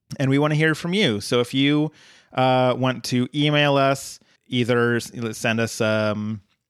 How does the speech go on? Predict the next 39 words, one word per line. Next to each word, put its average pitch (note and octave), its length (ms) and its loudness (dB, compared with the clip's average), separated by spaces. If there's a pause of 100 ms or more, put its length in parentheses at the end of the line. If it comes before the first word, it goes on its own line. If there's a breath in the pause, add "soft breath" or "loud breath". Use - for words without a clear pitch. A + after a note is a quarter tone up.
(320)
just A#2 260 -4
an A#2 100 -4
email E3 300 2
message D3 480 0
and B2 80 -4
we'll A#2 120 0
read A#2+ 200 -2
it B2 200 -2
on A2+ 180 -2
the, G#2+ 320 -2
the A2 100 -4
wrap-up. C3+ 580 0 (420 soft breath)
Uh, A2+ 200 0
if A2 100 -4
you C3 100 2
want B2+ 180 -2
to A#2 440 0 (280 soft breath)
record D3+ 800 0
yourself C3 760 0
saying C3 480 0
some B2+ 200 -4
things, B2 580 -2
uh, A2 320 0
we'll A2 260 -2
play A2+ 340 -2
it A2+ 220 0
on G#2+ 260 -4
the, G#2+ 600 -4
the G#2 200 -6
wrap-up. B2 600 0 (380 soft breath)
Um, A2+ 320 0
just, A#3 260 -2
you B3 100 -2
know, G3+ 100 4
if G3+ 120 0
you A3 60 2
have G#3 120 2
thoughts G3 280 0
about F3 380 0